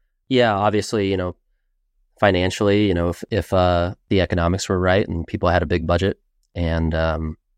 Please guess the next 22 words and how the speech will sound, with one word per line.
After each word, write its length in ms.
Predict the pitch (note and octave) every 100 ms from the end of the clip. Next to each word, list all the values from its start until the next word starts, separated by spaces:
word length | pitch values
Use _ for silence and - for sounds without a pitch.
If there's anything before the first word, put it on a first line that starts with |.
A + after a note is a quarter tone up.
| _ _ _ _
you 120 | G#2+
know, 100 | F2+
they 120 | E2 E2
were, 80 | D2+
they 140 | F2+
were 100 | E2+
ready 280 | E2 E2+ D#2+
to, 280 | - E2+ D#2 _ _ _ _ _ _ -
you 80 | F2
know, 80 | -
commit 320 | - F2+ E2
to 160 | F2
a, 40 | E2+ -
to 160 | - F2+
a 60 |
bigger 300 | E2 F#2 F2+
investment 500 | E2+ E2+ F2 G#2+ G2
than, 260 | F#2+ F2+ F#2
uh, 300 | F#2 F2+ F2+
than 140 | F#2
average, 420 | F2+ F#2 G#2 G2+
then 300 | - F2 E2+